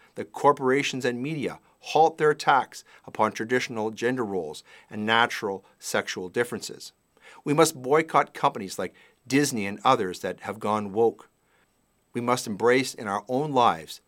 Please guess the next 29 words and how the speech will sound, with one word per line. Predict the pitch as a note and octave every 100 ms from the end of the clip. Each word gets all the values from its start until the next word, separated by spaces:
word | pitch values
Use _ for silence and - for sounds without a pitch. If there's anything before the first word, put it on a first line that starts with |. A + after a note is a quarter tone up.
| _
the | G2
beauty | A#2 C3 D3 D3
of | A2 G#2
God-made | A2+ A#2 C3 A#2+ A2 A2
gender | A2 G#2 G#2
distinctions | G2 - E3+ E3 F2+ D#2 _ _ _ _
and | G#2+
recover | G#2+ - C3+ B2 G2+
romance. | F#2 G#2 F#2 D#2+ C2 - - _ _ _ - - _
We | C3
must | D3+ D3 D3
reject | C3 B2+ C3+ A2 - _ _ -
the | G2
bleak | A#2 B2+ C#3+ C#3
totalitarian | - G#2+ - B2+ B2 - B2 A#2 G#2
vision | G2+ A#2+ G#2 E2 - - _
of | G#2+
a | G#2+
fully | - D3 D#3+ E3
utilitarian | C3+ A2 B2+ B2 A#2 A#2+ A#2 G#2 G2+
world | C3 G#2 G2 - _ _
populated | - D#3 D#3 - G2+ F#2+ F#2
by | F2+
sexless | - - C#3 - - C#3 - -
automatons | - A2 G2+ F#2+ G2 F#2 F2+ - - _
and | A2 G2
governed | A2+ A2 F2+
by | F#2+ -
evil, | C#3+ C3 A#2+ A#2